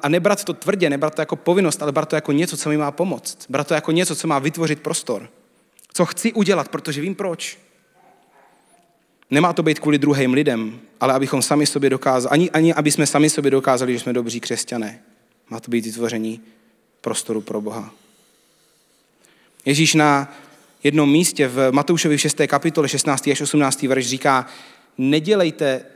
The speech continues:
nedělejte to kvůli druhým lidem.“ On to tam říkal o, o zákonníkům a farizeům, který se prostě, když se postili, tak se tvářili, jako, „Já se postím.“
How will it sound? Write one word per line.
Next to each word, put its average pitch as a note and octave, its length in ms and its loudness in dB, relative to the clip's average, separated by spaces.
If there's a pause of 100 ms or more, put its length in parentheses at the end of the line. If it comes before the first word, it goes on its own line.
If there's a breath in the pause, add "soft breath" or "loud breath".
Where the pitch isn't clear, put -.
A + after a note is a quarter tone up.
(320)
nedělejte E3+ 440 0
to E3 120 -6
kvůli D#3+ 220 0
druhým D3+ 300 0
lidem.“ A#2+ 480 -2 (640)
On C3 140 -6
to C#3+ 80 -2
tam C#3 140 0
říkal C3 440 -2
o, C#3 140 -8
o B2+ 320 -6
zákonníkům C#3 540 -2
a A#2+ 40 -6
farizeům, C#3+ 380 0
který C3 200 -4
se B2+ 120 -6
prostě, - 400 -6
když B2+ 120 -4
se C3 100 -4
postili, C#3 380 -2
tak B2+ 140 -4
se B2 80 -10
tvářili, C3+ 440 0
jako, C3 280 2
„Já C#3 160 -2
se C#3 100 -8
postím.“ C#3 360 -6